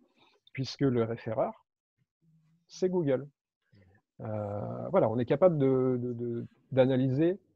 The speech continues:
plein de choses via les logs. On, on pourrait, euh, aller plus loin, hein, même sans parler de S E O, mais en termes de marketing, on pourrait analyser le, le parcours d'un client, par exemple, sur le site,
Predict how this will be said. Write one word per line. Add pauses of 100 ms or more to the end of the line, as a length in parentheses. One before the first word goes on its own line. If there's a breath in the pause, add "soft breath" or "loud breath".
plein
de
choses
via
les
logs.
On,
on
pourrait,
euh,
aller
plus
loin,
hein,
même
sans
parler
de
S
E
O,
mais (420 soft breath)
en
termes
de
marketing,
on
pourrait
analyser
le, (320)
le
parcours
d'un
client,
par
exemple,
sur
le
site,